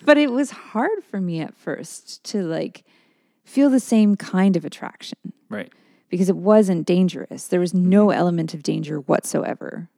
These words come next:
Speaker 1: At no point did I think this person was gonna, like,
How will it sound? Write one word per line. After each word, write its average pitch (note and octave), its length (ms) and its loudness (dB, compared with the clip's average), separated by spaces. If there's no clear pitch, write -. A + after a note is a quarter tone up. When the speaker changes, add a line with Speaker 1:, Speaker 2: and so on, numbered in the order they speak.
Speaker 1:
At G3+ 100 2
no A3+ 220 6
point G#3 320 2
did - 80 -6
I D#3 80 0
think E3 180 -4
this E3+ 140 -4
person E3 340 -4
was D#3 160 -6
gonna, D#3 300 -6
like, - 360 -10